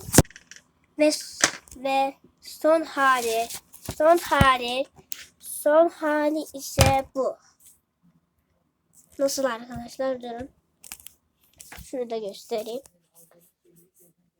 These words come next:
Ee, bakın arkadaşlar. Yani boyanması zaten siz boyayabilirsiniz ilk,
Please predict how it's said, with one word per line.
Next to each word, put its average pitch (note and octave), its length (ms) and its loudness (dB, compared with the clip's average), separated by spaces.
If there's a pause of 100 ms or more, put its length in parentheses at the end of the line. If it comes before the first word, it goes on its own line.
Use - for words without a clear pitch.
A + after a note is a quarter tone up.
(180)
Ee, A#3+ 40 -14 (1040)
bakın B3+ 200 -16
arkadaşlar. A3+ 680 -8 (1800)
Yani C4 300 -6
boyanması C#4 640 -2
zaten C4 420 -6
siz C4 320 -8
boyayabilirsiniz C4 760 -4 (280)
ilk, A#3+ 280 -6